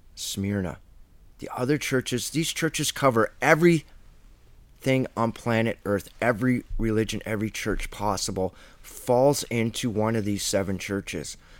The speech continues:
So make sure where your assembly is and what you worship falls within the Lord Jesus Christ. Now let's let the Bible speak for itself. Open her up to chapter three of the book of Revelation.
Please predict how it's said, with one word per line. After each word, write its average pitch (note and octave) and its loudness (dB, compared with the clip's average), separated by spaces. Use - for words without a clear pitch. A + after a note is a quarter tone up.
So - -2
make C#3 4
sure B2 6
where G#2 -6
your A2+ 0
assembly C3+ 2
is F#2+ -2
and G#2 0
what B2+ 0
you C#3+ 4
worship C3 4
falls D3 6
within C3 2
the B2+ 4
Lord B2+ 8
Jesus A#2 -2
Christ. B2+ 0
Now A#2+ 2
let's A#2+ 2
let B2 -2
the A#2 0
Bible A#2 4
speak - -2
for A#2 2
itself. A#2+ 2
Open D3+ 4
her D3+ 8
up B2+ 4
to A2 -6
chapter C3+ 0
three D3 4
of C3+ 2
the C3 6
book C#3+ 2
of B2+ 0
Revelation. C#3 6